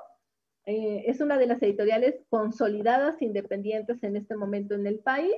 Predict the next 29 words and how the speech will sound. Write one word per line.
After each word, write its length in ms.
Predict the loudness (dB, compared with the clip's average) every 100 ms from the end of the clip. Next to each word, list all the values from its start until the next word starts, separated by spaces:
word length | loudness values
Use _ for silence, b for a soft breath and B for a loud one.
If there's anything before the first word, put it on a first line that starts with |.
| -2 _ _ _ _ _ -2
Y, 340 | 2 4 4 2
eh, 200 | 0 0
para, 280 | 0 0 2
ya 180 | 6 8
el 120 | 8
logo 260 | 6 4 4
que 100 | 2
ven 200 | 2 0
ahí 240 | 0 2
de 80 | 2
Arlequín 440 | 2 0 -4 -2
ya 100 | 0
es 160 | 0 -2
una 460 | -4 -2 0 0 -2
A, 160 | -4 -6
es 140 | -6
decir, 240 | 0 0 2
también 300 | 0 2 2
hay 140 | 2
un 120 | 0
cambio 420 | 0 2 2 4 4
de 80 |
identidad 640 | 4 2 -2 -2 0 2 0
gráfica 640 | 0 0 -2 -2 -2 -4
conforme 480 | -4 -6 -6 -6 -6
pasa 400 | -2 -2 -2 -6
el 280 | -4 -8 -4
tiempo, 460 | -4 -4 -8 -10
¿no? 220 | -6 -8